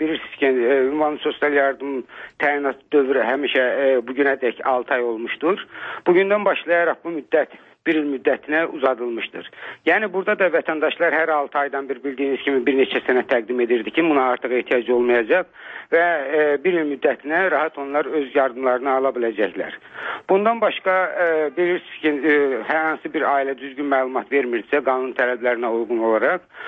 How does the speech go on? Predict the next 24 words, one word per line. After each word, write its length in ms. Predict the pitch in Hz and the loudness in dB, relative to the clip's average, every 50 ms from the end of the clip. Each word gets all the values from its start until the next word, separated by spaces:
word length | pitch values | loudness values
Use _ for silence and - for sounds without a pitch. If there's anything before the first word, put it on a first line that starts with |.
| - - - | -12 -4 -2
həmin 320 | 156 175 196 214 220 190 | -2 -2 0 -2 -2 0
ailə 380 | 185 175 165 160 165 170 190 196 190 180 | 0 0 0 0 0 0 -2 -2 -4 -8
iki 160 | - - 196 | -6 -4 -4
il 80 | 196 185 170 | -4 -2 -4
müddətinə 560 | 156 127 - 156 127 - - 147 165 185 190 | -4 0 0 0 0 0 -4 -4 -2 -2 0
yardım 380 | 165 165 156 147 147 147 165 156 | 2 2 2 2 0 -2 -4 -4
almaqdan, 560 | 147 143 139 139 - - - 151 147 165 - _ - - - - - _ - | -4 -2 -2 -4 -6 -2 -2 -2 -2 -2 -6 _ -20 -20 -20 -20 -18 _ 0
yardım 460 | 151 160 160 160 160 165 185 175 170 | 2 2 4 2 0 -4 -8 -8 -4
almaq 360 | 160 156 151 160 165 160 - | -2 -2 -2 0 -4 -4 -4
hüququndan 400 | 135 135 117 - 139 139 139 131 | -8 -10 -10 -8 -4 -2 -2 0
məhrum 340 | 135 131 139 139 139 143 135 | 0 0 0 -2 -4 -6 -4
olunurdular 800 | 123 143 135 127 127 127 131 135 117 101 110 117 113 120 139 131 - 147 | -2 -2 0 0 0 0 0 0 0 0 0 2 2 2 0 -2 -4 -4
və 140 | 165 147 151 - | -4 -4 -4 -2
ki, 180 | - 185 202 196 | -2 -2 -2 0
bu 80 | 170 175 | 0 0
da 80 | 185 165 | 0 0
böyük 280 | 143 151 160 156 135 135 | 0 -2 -2 -2 0 0
narahatçılığa 600 | 143 139 139 135 127 - - 135 127 120 120 - | 0 0 2 0 -2 -2 -4 -8 -4 -4 -2 -2
səbəb 320 | - 113 110 120 117 117 120 | -2 -2 -2 0 0 0 2
olurdu 300 | 120 123 120 120 127 208 196 151 - - - - - - - | 2 2 2 2 0 0 0 -2 -6 -14 -14 -14 -10 -2 2
və 100 | 185 208 220 214 180 160 | 2 2 2 0 -4 -6
yeni, 360 | 180 175 196 196 202 214 208 247 214 - _ - | -2 0 0 0 2 0 -2 -2 -2 -4 _ -14
e, 160 | - - 156 156 160 156 147 143 135 - | -4 2 4 4 4 4 2 0 0 0
dəyişiklikdə 680 | 160 151 139 - - - 151 147 - - - 175 | 0 0 0 -2 -4 -6 -10 -16 -8 0 2 2